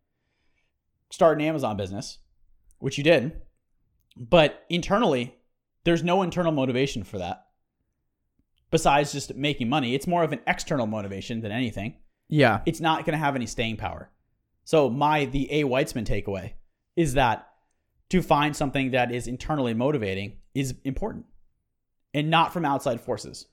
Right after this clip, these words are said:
Speaker 1: 'Cause
Speaker 2: So
Speaker 1: you won't enjoy it as
Speaker 2: not
Speaker 1: much.
Speaker 2: just something that you're scared of sucking at,
Speaker 1: Yeah.
Speaker 2: or not just something that you wanna show other people.
Speaker 1: Right.
Speaker 2: Okay.
Speaker 1: Exactly. So, like, I have to really consider my running. Is my running really an external motivation, or is it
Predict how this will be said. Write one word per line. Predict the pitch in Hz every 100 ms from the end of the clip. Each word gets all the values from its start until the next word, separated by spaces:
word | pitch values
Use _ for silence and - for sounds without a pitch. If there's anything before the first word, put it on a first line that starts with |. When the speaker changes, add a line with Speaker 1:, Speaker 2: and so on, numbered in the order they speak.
| _ _ - - _
Speaker 1:
'Cause | 160
Speaker 2:
So | 175
Speaker 1:
you | 160
won't | 160 165
enjoy | 170 175 170
it |
as | 113
Speaker 2:
not | 165 165
Speaker 1:
much. | 160
Speaker 2:
just | 175
something | 185 156
that | 147
you're | 131
scared | 139 - 135 127
of | 120 113 - _ -
sucking | - 147 123 123
at, | 107 98 117 -
Speaker 1:
Yeah. | 147
Speaker 2:
or | 120
not | 139 127
just | 131
something | 139 127
that | 120 113
you | 123
wanna | 120 113
show | 107 120
other | 104 92
people. | 87 57 - - _ _ _
Speaker 1:
Right. | 151 110 - _ _ _ -
Speaker 2:
Okay. | 123
Speaker 1:
Exactly. | 95 123 - 87
So, | - 180
like, | 175 156 -
I | 165
have | 190
to | 202
really | 175 151 165
consider | 160 160 - 208 135
my | 143 143
running. | 135 147 247 90 73 - _ _
Is | - 170
my | 214
running | 196 196 202 196 196 -
really | - 143 170 170 165 151 143 - - _ - _ _ _ _ _ _ -
an | 160 -
external | 180 - 233 233
motivation, | 226 226 233 233 233 -
or | 143
is | 165 180
it | 196